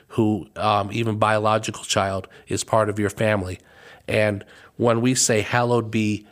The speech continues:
thy name," we have to live in such a way as to represent the family of who the head is God. We need to be representing him and realize that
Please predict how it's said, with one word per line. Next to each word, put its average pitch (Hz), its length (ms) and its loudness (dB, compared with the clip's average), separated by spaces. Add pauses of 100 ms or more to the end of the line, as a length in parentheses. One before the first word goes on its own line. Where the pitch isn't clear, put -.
(100)
thy 107 300 2
name," 101 520 0 (920)
we 165 180 4
have 165 200 0
to 127 100 0
live 135 240 2
in 110 100 0
such - 280 0
a 113 60 2
way 113 480 2
as 107 260 0
to 107 420 2 (240)
represent 131 920 2
the 98 120 0
family 110 720 0 (460)
of 113 320 2 (120)
who 123 400 4 (420)
the 113 200 0
head 131 360 2
is 113 240 -4
God. 147 440 0 (640)
We 127 140 2
need 139 200 2
to 131 80 -2
be 123 120 2
representing 117 600 0
him 127 160 2
and 104 100 2
realize 107 480 2
that 101 340 -2